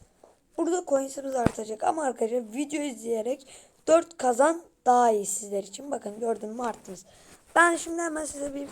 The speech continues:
takip, takipçilerimi göstereyim hemen benim. Bakın ben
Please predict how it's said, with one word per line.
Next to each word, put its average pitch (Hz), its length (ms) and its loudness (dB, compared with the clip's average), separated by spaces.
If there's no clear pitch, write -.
takip, 233 320 -8
takipçilerimi 220 880 -4
göstereyim 220 520 -4
hemen 214 300 -8
benim. 208 300 -6
Bakın 269 320 0
ben 285 220 2